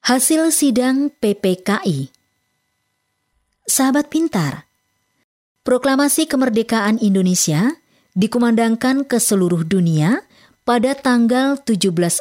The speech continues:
Agustus seribu sembilan ratus empat puluh lima.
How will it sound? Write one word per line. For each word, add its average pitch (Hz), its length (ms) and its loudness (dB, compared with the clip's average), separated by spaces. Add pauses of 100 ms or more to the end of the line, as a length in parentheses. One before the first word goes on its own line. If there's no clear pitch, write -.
Agustus 165 720 -2 (240)
seribu 247 560 0
sembilan 226 480 0
ratus 196 480 -2
empat 160 320 -2
puluh 160 160 -2
lima. 175 400 0